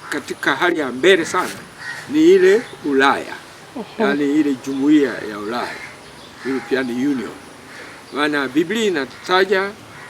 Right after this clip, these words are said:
Speaker 1: makabila, yani falme kumi. Lakini hapa ni kama nchi kama ishirini na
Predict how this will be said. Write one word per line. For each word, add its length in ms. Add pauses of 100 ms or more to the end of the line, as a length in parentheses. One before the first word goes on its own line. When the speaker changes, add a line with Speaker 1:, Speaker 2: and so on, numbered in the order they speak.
(140)
Speaker 1:
makabila, 720 (220)
yani 260
falme 440
kumi. 360 (640)
Lakini 480 (400)
hapa 300
ni 180
kama 280
nchi 280
kama 260
ishirini 220
na 60